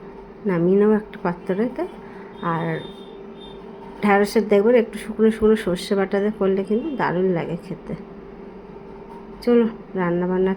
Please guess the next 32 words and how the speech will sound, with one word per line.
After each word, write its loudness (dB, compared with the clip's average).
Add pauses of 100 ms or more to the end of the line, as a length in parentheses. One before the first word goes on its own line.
তো -2 (200)
প্রায় 2
হয়ে 4
এসেছে, -2
শাকটা -6
হলে 0
হয়ে 2
যায়। -2 (680)
আর -2 (100)
এই -2
দেখুন -4 (200)
রান্না 0
হয়ে 2
গেছে, 0
একটু -2
কুমড়োও 6
ভাতে 4
দিয়ে 0
দিয়েছি। -6 (600)
আর 2
এই 2
যে 0 (1000)
ডাল 4
হয়ে 2
গেছে, -2 (2000)
রান্নাবান্না 6
কমপ্লিট। 0 (160)
চলুন 0 (280)
সবাইকে -2
খেতে -2
দিয়ে 4
দিই। 0